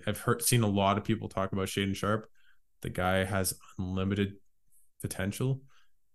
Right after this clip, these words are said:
but look at the U S A. Like, a lot of these guys, like Brandon Ingram, did not play well, and he's an all, like, a two-time All-Star because he's not really suited for the fiba game unless he's getting the ball all the time. And I, that's kind of what I see for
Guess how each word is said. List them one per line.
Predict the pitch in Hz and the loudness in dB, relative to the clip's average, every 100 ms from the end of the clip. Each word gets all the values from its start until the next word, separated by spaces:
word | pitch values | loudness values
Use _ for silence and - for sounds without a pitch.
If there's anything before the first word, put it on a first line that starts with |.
| _ | _
but | 87 85 - - | -2 -2 -4 -6
look | 104 104 | -4 -2
at | 104 | 2
the | 104 | 4
U | 101 101 | 4 4
S | 98 | 2
A. | 95 92 78 | 2 0 -2
Like, | 78 76 - _ _ _ - - - | -4 -4 -8 _ _ _ -20 -16 -16
a | - | -4
lot | 104 98 | 0 0
of | 104 | 2
these | 104 101 | 0 0
guys, | 90 92 95 95 | -2 0 0 0
like | - 101 | 0 0
Brandon | 101 104 104 | 2 4 6
Ingram, | 101 104 92 87 - - - _ - | 4 2 0 -4 -10 -20 -20 _ -2
did | 95 | 2
not | 92 92 - | 4 2 0
play | - 92 | -2 -2
well, | 92 82 82 82 - | 0 -2 -2 -6 -10
and | - | -10
he's | 87 95 92 | -6 -4 -2
an | 90 | -2
all, | 87 - - | -4 -6 -6
like, | 95 | -6
a | |
two-time | - - 110 - 95 92 | -4 0 0 0 -2 0
All-Star | 92 - 98 85 87 - - - - _ _ | -2 -2 -2 -2 -2 -6 -16 -20 -20 _ _
because | - - 87 | -6 -4 -4
he's | 95 90 | -4 -2
not | 92 92 | -2 -2
really | 101 95 | -4 -2
suited | - - 95 95 | 0 0 0 -2
for | 98 98 | -4 -6
the | - | -6
fiba | - 92 90 | -6 -4 -4
game | 95 92 | -2 -2
unless | 90 90 - | -2 -2 -2
he's | - 90 87 - - | -2 -4 -2 -4 -4
getting | 87 90 | -4 -4
the | 87 | -2
ball | 87 87 | -2 -2
all | 90 | -4
the | 85 | -6
time. | - 82 80 | -4 -4 -2
And | 82 | -4
I, | 85 - | -6 -6
that's | - | -8
kind | - 92 | -6 -6
of | 90 | -4
what | 87 | -4
I | - | -4
see | - - 92 | -6 -4 -6
for | 87 92 82 | -6 -6 -6